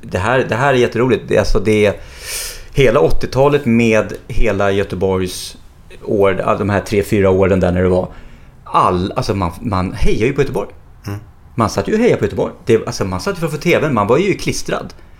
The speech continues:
Speaker 1: Och det här är också det här skillnaden mellan då att vara sån här super, super A I K-are där ute, att du kan inte ens titta på en Göteborgsflagga i princip, eller Göteborgströja. Men alltså att vara då super A I K-are som jag är, men ändå vara idrottsintresserad.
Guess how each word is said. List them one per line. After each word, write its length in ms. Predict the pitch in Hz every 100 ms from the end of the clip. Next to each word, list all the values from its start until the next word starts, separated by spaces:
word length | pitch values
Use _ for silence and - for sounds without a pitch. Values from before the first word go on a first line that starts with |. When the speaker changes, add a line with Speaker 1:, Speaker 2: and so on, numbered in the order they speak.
| - - - -
Speaker 1:
Och 140 | 123
det 80 | 139
här 120 | 185
är 40 | 220
också 180 | - 135
det 80 |
här 140 | 123 -
skillnaden 320 | - 139 113
mellan 120 | 110 104
då 100 | 98
att 60 |
vara 200 | 104 101
sån 140 | 101 98
här 140 | 92
super, 680 | - - - 339 196 175 185
super 440 | - - 175 -
A 80 | 170
I 40 | 160
K-are 280 | 196 175 147
där 240 | 135 135
ute, 100 | 127
att 120 | 123
du 60 | 131
kan 100 | 147
inte 100 | 139
ens 100 | 131
titta 340 | - 165 - 165
på 120 | 143
en 100 | 127
Göteborgsflagga 800 | 117 120 117 98 - 98 92 98
i 40 |
princip, 380 | 90 90 85 -
eller 100 | 95
Göteborgströja. 540 | - 101 95 - - - - - - - - - -
Men 140 | 113
alltså 140 | 110 107
att 60 |
vara 160 | 107 101
då 60 |
super 340 | 92 - - 107
A 40 |
I 40 | 95
K-are 180 | 107 98
som 120 | 113
jag 200 | 143 139
är, 80 | 110 -
men 160 | 113 120
ändå 260 | 117 101
vara 160 | 98 104
idrottsintresserad. 640 | 104 92 95 - 151